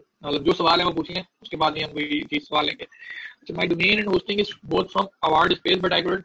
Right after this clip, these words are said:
find WordPress।" हाँ, क्योंकि वो कॉमन, वो फ्री है। कुछ लोग होते हैं, अ, ये कुछ होस्टिंग कंपनीज होती हैं जो कि फ्री में दे देती हैं स्टफ, but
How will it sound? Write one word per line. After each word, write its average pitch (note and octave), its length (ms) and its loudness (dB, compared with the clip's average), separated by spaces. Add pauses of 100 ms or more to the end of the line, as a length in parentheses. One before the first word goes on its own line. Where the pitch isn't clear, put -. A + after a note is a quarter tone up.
find E3+ 120 0
WordPress।" D#3 360 -2
हाँ, F3 120 2
क्योंकि G3 180 -2
वो G#3 120 0
कॉमन, G3 280 2
वो A3 60 4
फ्री D#3+ 220 2
है। - 120 0 (640)
कुछ G3 160 4
लोग G#3+ 180 8
होते G3 180 4
हैं, G#3+ 200 0 (240)
अ, E3 60 6
ये E3+ 140 4
कुछ - 180 0
होस्टिंग F3 260 0
कंपनीज F#3+ 220 0
होती F#3 160 4
हैं F#3+ 80 -2
जो G3 60 4
कि G3 60 2
फ्री F3+ 200 -4
में F#3+ 80 0
दे E3+ 60 2
देती F#3+ 160 0
हैं F#3+ 80 -2
स्टफ, F#3+ 240 2
but F#3 100 2